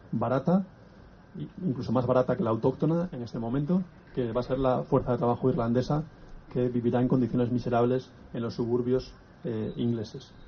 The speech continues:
Mm. En las colonias, o en, en, en Norteamérica, la construcción de esta fuerza de trabajo barata y servil era más difícil,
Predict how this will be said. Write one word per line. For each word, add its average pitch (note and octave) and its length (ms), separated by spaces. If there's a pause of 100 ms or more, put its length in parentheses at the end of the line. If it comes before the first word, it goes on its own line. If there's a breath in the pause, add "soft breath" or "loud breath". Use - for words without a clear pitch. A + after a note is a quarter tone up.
(1800)
Mm. C#3+ 440 (2000)
En C#3 120
las C3 160
colonias, F3 580 (760)
o B2+ 120
en, A2+ 380 (100)
en, A#2+ 440
en A#2+ 120
Norteamérica, B2 640 (440)
la A#2+ 120
construcción C3+ 460
de D3 60
esta C#3+ 360 (200)
fuerza C#3+ 340
de C3 240 (260)
trabajo C3 340
barata C3 380
y B2+ 60
servil D3+ 440 (300)
era C#3 140
más C3 160
difícil, A#2+ 400